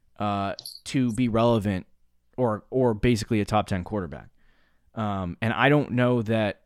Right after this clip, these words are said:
I, I mean, he could do something like that against Cleveland, Atlanta, Tennessee. I mean, the, the pass rushes for those three teams are not nearly as good as what you got against the Chargers and Carolina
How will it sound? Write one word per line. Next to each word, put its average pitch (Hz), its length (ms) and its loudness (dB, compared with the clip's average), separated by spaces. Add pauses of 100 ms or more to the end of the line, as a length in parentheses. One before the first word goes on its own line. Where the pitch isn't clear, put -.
I, 113 140 -2
I 139 100 2
mean, 135 180 6
he 127 140 0
could 147 320 0
do 151 160 0
something 147 340 0
like 135 180 2
that 131 160 6
against 113 260 0
Cleveland, 117 440 0
Atlanta, 113 380 0
Tennessee. 113 600 -2
I 110 40 -4
mean, 113 160 2
the, 113 120 -2 (300)
the 120 80 -2
pass 135 400 2
rushes 123 460 2
for 123 160 -2
those 117 240 0
three 123 260 -4
teams 110 460 0 (420)
are 123 140 6
not 117 200 2
nearly 120 460 2
as 107 140 0
good 120 180 2
as 107 140 -2
what 107 100 -2
you 113 100 -4
got 113 220 2
against 107 260 -2
the 104 60 -6
Chargers 110 460 2
and 104 100 -2
Carolina 104 680 -2